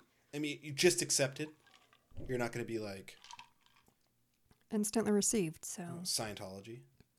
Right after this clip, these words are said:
Speaker 2: No.
Speaker 1: Nobody gets into that.
Speaker 2: You, they don't even do that anymore.
Speaker 1: Yeah, they do.
Speaker 2: Hardly. Didn't you, you watch The Thing?
Speaker 1: Yeah. That wasn't Scientology, though.
Speaker 2: Yes, they ha-, we didn't watch it, but it's on there about
Speaker 1: Oh,
Speaker 2: talking about it.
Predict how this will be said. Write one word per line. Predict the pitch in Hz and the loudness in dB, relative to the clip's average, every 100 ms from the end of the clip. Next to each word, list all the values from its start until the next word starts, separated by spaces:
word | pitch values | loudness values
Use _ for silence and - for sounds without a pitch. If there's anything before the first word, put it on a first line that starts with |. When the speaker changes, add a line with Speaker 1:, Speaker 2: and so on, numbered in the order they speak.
| _ _ _ _ | _ _ _ _
Speaker 2:
No. | 302 294 247 208 185 175 | -4 0 2 2 2 2
Speaker 1:
Nobody | 151 139 117 | 2 2 0
gets | 101 - | -4 -8
into | 95 78 | -12 -14
that. | 82 - - _ | -16 -18 -20 _
Speaker 2:
You, | 269 269 247 _ _ | -6 -4 -6 _ _
they | - | 0
don't | 359 415 | 4 4
even | 427 | 4
do | 381 392 | 4 4
that | 392 | 4
anymore. | 349 240 220 160 151 175 - | 4 4 4 0 -6 -12 -4
Speaker 1:
Yeah, | 120 | -2
they | 175 - | -2 -2
do. | 131 139 - - | 0 0 -4 -16
Speaker 2:
Hardly. | - 226 208 185 175 165 170 185 _ _ - _ | -4 0 2 0 -4 -6 -8 -12 _ _ -20 _
Didn't | 277 269 | 2 4
you, | 254 240 220 | 0 -2 -4
you | 202 | -2
watch | 208 - | -2 -4
The | 196 | -8
Thing? | - 233 208 185 170 170 _ _ | -2 2 2 2 -2 -6 _ _
Speaker 1:
Yeah. | 139 151 147 143 139 139 - - - - | 0 2 4 4 2 0 -6 -18 -4 2
That | 160 | 2
wasn't | 123 107 | 2 -2
Scientology, | 107 92 107 104 76 | -6 -6 -8 -10 -12
though. | 62 - - - - _ _ _ | -16 -18 -20 -20 -20 _ _ _
Speaker 2:
Yes, | 226 269 494 427 - | -2 0 0 -4 -4
they | 233 | -4
ha-, | 247 262 | -2 -2
we | 226 254 | 0 0
didn't | 226 | 2
watch | 220 294 - | 2 0 -2
it, | 190 | -2
but | 196 | -2
it's | 196 - | -4 -2
on | 233 320 | -2 -2
there | 247 185 160 | -4 -4 -4
about | 175 175 | -4 -4
Speaker 1:
Oh, | |
Speaker 2:
talking | 107 220 - 277 | -4 -4 -2 -4
about | 175 160 | -4 -6
it. | 165 | -10